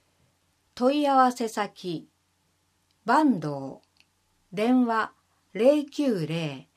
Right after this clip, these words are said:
三九零九の七六八五。矢野、電話八六五の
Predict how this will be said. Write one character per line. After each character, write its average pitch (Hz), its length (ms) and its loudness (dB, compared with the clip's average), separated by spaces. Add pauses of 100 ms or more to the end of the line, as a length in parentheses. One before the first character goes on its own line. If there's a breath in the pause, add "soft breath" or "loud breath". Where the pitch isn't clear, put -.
(220)
三 277 420 -4
九 233 380 -2
零 208 280 -2
九 190 360 -6
の 139 340 -12 (180)
七 247 360 2
六 302 340 -2
八 180 440 -6
五。 170 400 -4 (2000)
矢 208 200 -2
野、 247 300 0 (1000)
電 233 340 0
話 208 300 0 (840)
八 214 360 -6
六 320 400 -4
五 202 200 -4
の 143 280 -8